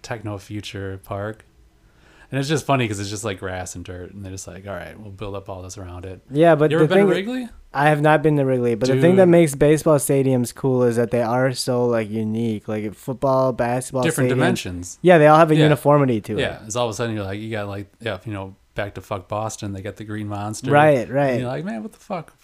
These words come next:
Speaker 1: Fuck this shit."
Speaker 2: Yeah, it makes it interesting. And then also, like, I think it, it, it does, like, a lot of them are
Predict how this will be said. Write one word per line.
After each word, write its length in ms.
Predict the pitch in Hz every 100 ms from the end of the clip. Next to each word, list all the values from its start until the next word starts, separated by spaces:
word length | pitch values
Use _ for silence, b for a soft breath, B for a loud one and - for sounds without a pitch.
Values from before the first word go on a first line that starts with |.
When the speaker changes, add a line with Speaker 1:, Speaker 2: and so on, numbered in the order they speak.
| _ -
Speaker 1:
Fuck 180 | 139 135
this 140 | 143
shit." 280 | 139 120 113 175
Speaker 2:
Yeah, 240 | 180 156
it 80 | 139
makes 260 | 165 185 175
it 60 | 160
interesting. 560 | 160 - 123 - 120
And 140 | 117 139
then 120 | 151
also, 440 | 151 160 - 147
like, 240 | 135 127 117
I 160 | 120
think 240 | 127 147 135
it, 140 | 131
it, 280 | 127 135 127
it 140 | 143
does, 340 | 135 147 156 143
like, 180 | 139 123
a 60 |
lot 240 | 123 123 135
of 80 | 135
them 220 | 131 131
are 480 | - 123 120 120